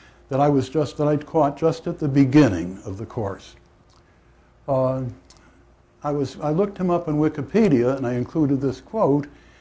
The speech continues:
just to show you that I'm not just talking through my hat. He's recognized as one of the greatest physicists of the century. He's responsible for much of modern quantum field theory, the equations of motion for quantum fields.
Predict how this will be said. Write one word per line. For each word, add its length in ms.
just 240
to 80
show 260
you 160
that 100
I'm 220
not 180
just 440
talking 360
through 220
my 180
hat. 420
He's 180
recognized 640
as 160
one 100
of 60
the 80
greatest 400
physicists 760
of 60
the 100
century. 500
He's 140
responsible 760
for 180
much 300
of 120
modern 380
quantum 460
field 420
theory, 480
the 80
equations 540
of 120
motion 380
for 180
quantum 520
fields. 520